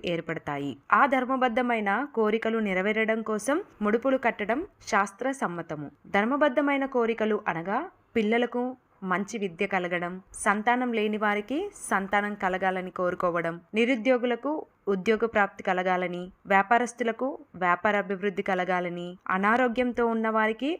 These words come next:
ఆరోగ్యం పొందాలని, అవివాహితులకు వివాహం కలగాలని వంటి ధర్మబద్ధమైన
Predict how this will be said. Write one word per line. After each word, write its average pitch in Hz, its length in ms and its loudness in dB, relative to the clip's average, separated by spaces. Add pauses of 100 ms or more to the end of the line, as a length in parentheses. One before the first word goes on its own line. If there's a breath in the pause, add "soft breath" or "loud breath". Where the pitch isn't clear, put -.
(320)
ఆరోగ్యం 196 460 0
పొందాలని, 180 560 0 (340)
అవివాహితులకు 226 1040 2 (260)
వివాహం 208 380 4 (100)
కలగాలని 196 580 2 (300)
వంటి 185 280 0 (360)
ధర్మబద్ధమైన 233 760 2